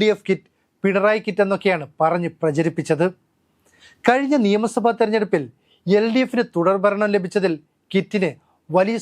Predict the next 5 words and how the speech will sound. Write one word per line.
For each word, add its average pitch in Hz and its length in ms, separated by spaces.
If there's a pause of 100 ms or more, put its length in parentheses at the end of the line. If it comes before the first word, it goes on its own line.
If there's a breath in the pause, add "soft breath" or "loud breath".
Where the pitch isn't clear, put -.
സ്വാധീനമുണ്ടെന്ന് 180 800 (420)
മാധ്യമങ്ങളും 190 640 (460)
നിഷ്പക്ഷരായ 202 580 (160)
പൊതുജനങ്ങളും 180 560 (380)
സമ്മതിക്കുന്നുമുണ്ട്. 156 840